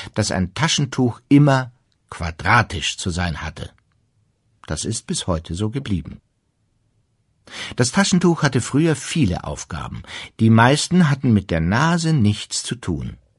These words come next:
Im strengen spanischen Hofzeremoniell verband es beim Tanzen den Kavalier mit seiner Dame.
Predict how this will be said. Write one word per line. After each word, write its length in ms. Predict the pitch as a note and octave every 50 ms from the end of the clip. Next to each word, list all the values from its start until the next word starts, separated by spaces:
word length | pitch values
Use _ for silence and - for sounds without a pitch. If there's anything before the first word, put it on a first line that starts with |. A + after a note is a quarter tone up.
| _ _ _ _ _ _ - - - - - - _ -
Im 320 | B2+ A#2+ A#2 A2+ A2 G#2+
strengen 680 | G#2+ - - - G#2 B2+ E3+ F#3+ F#3 C#3 A2+ G#2+ G#2
spanischen 800 | F#2+ - - - A#2+ C#3 F3 F#3 E3 B2 G#2+ - - G#2+ G2 E2+
Hofzeremoniell 960 | G#2+ D#3 F3 - - - - G2 F2+ G2+ G2+ G2 G#2 A2 A2 A#2+ C#3 D3+ D#3+
verband 540 | C#3+ - - G2+ F#2 G#2 G2+ B2 D3+ D#3 -
es 140 | - B2 -
beim 340 | - - E2+ E2 D2+ D2 -
Tanzen 480 | - G#2 A2 A#2+ B2 - - D3 D3
den 200 | C3 A#2+ G2+ F2+
Kavalier 540 | - - D#2+ D#2 D#2 D#2+ E2 F2+ G#2+ A#2+ B2+
mit 160 | B2+ B2+ A#2
seiner 260 | - - A2 G#2+ A2 G#2+
Dame. 460 | G2+ F#2+ E2 D#2 D2 B1+ - -